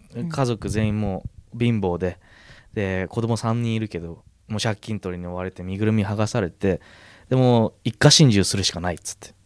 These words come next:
Speaker 2: で、お父さん役の勘三郎さんが僕らを殺そうとするんですね。そしたらもう、あまりの、なんていうんですか、で、すっごいぶっ飛んだ芝居になるシーンがあったんですけど、そこでお客さんの、歌舞伎座ですよ、二千人入る。
Speaker 1: はい。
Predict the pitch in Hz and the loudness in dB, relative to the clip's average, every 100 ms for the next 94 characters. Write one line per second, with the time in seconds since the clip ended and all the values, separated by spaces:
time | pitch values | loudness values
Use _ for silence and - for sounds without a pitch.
0 | _ 143 143 143 135 123 117 110 113 107 | _ 2 6 8 6 4 4 4 2 2
1 | 107 110 104 110 127 127 - - - _ | 2 2 0 2 6 6 4 -20 -20 _
2 | _ 131 117 120 110 107 92 - 117 107 | _ -12 2 2 6 4 4 4 4 4
3 | 104 98 90 - 82 76 - 101 - _ | 2 0 -2 -2 -4 -4 -4 -6 -6 _
4 | - _ - 156 190 147 151 135 110 _ | -20 _ -4 4 8 10 10 8 6 _
5 | _ _ - 123 139 135 107 95 - - | _ _ 2 6 8 8 4 0 -8 -20
6 | - 90 101 95 82 87 90 - 104 101 | -16 -4 -2 -2 -6 -12 -12 -10 -12 -14
7 | _ - 120 127 135 160 143 - 143 135 | _ -14 -10 -6 0 4 2 0 -2 0
8 | 117 131 131 127 127 110 - 131 101 110 | 0 0 0 2 2 2 -2 0 2 0
9 | - 82 - 87 85 - 127 147 151 131 | 0 -12 -12 -14 -14 -8 0 4 4 2
10 | _ _ _ _ _ _ _ _ 113 135 | _ _ _ _ _ _ _ _ -8 -6
11 | 143 156 139 - 135 180 214 226 85 98 | -2 -2 -4 -2 -2 2 2 2 -4 -6
12 | 104 107 95 92 101 87 | -2 0 0 0 -2 -4